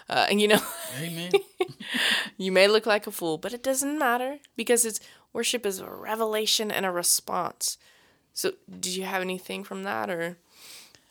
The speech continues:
Speaker 2: No, I was just enjoying it. I forgot we were doing a podcast.
Speaker 1: Yeah.
Speaker 2: <laughs> I'm sorry.
Speaker 1: <laughs> This is actually, this is personal devotion time, prayer time. Um, but yeah, you know, worship, worship is,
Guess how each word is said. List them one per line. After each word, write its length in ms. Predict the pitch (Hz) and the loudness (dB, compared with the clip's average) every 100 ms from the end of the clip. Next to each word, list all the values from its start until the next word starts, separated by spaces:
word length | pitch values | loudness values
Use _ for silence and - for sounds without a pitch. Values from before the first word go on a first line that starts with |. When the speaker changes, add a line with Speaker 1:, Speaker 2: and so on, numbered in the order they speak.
| _ | _
Speaker 2:
No, 140 | 202 143 | -8 -6
I 120 | 156 | -6
was 160 | 165 | -8
just 200 | 165 139 | -10 -12
enjoying 400 | 165 156 156 156 151 | -12 -10 -10 -10 -8
it. 80 | |
I 80 | 156 | -8
forgot 280 | 156 170 143 | -8 -10 -8
we 80 | 160 | -8
were 80 | 151 | -8
doing 160 | 156 | -8
a 60 | 143 | -8
podcast. 420 | 139 135 - 254 | -10 -12 -4 6
Speaker 1:
Yeah. 140 | 254 151 | 8 10
Speaker 2:
<laughs> 100 | 254 | 8
I'm 120 | 294 | 6
sorry. 580 | 254 170 233 214 240 - - | 4 2 2 2 -2 -6 -12
Speaker 1:
<laughs> 140 | - - | -12 -2
This 120 | 190 | 0
is 80 | 170 | 4
actually, 360 | 135 - 165 | 4 2 -2
this 100 | 170 | 2
is 220 | 190 175 190 254 - - | 2 2 -4 -10 -12 2
personal 360 | 208 - 165 | 2 4 2
devotion 420 | 165 180 160 - 165 | 4 4 4 2 2
time, 200 | 160 156 | 0 2
prayer 160 | 165 | 0
time. 260 | 151 120 165 - - - - - | 0 -4 -8 -12 -16 -20 -20 -2
Um, 320 | - 165 156 - _ _ _ _ _ _ _ _ _ _ | 0 0 -2 -12 _ _ _ _ _ _ _ _ _ _
but 160 | - 269 | -6 -6
yeah, 340 | 240 285 277 214 | -4 -2 2 2
you 260 | 113 233 | 0 -2
know, 160 | 233 226 | -2 -2
worship, 480 | 240 262 - 233 _ | -4 -4 -4 -6 _
worship 560 | - - - 269 277 262 - | -16 -10 -8 -6 -6 -6 -4
is, 400 | 214 202 - | -2 -2 -8